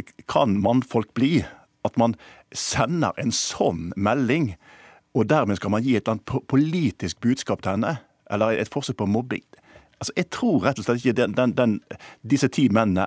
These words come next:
er så håpløse som de beskrives som her. Jeg tror de rett og slett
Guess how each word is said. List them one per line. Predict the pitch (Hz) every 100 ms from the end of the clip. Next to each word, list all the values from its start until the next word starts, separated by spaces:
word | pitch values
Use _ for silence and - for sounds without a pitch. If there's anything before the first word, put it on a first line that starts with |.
| -
er | 131
så | 95 - - 147 92 87 _ -
håpløse | - 123 147 135 95 - 110 117 - - -
som | - 120 101
de | 98 104
beskrives | 110 - 95 90
som | 95 92
her. | 95 -
Jeg | 131 -
tror | 151 113
de |
rett | 117 151 -
og | -
slett | 123 -